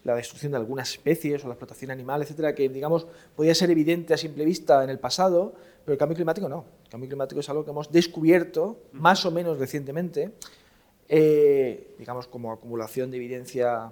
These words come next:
Speaker 1: finalmente aceptada socialmente, la cosa puede tener treinta, cuarenta, cincuenta años como mucho, ¿no?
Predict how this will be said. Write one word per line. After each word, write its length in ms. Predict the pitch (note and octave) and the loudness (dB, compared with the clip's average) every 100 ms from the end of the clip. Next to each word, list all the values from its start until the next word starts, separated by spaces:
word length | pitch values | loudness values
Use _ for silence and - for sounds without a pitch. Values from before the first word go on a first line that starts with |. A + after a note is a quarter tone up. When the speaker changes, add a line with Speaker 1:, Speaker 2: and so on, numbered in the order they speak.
| _ | _
Speaker 1:
finalmente 380 | - B2+ B2+ B2 | -8 -6 -6 -6
aceptada 480 | A#2+ B2 - B2+ B2 | -8 -8 -4 -2 -2
socialmente, 560 | C3 C3 C3+ C3 C3+ C#3+ | -8 -8 -8 -8 -10 -10
la 60 | |
cosa 180 | - G#2 | -12 -18
puede 160 | G2+ G#2+ | -16 -14
tener 140 | G#2+ - | -14 -10
treinta, 260 | A#2 A2+ | -8 -6
cuarenta, 300 | A2+ A2 A#2 | -8 -8 -10
cincuenta 260 | A#2 A2+ A#2 | -14 -14 -14
años 100 | B2+ | -12
como 140 | A#2+ | -4
mucho, 300 | C#3+ D#3+ A2+ | -4 -4 -6
¿no? 180 | A#2+ | -8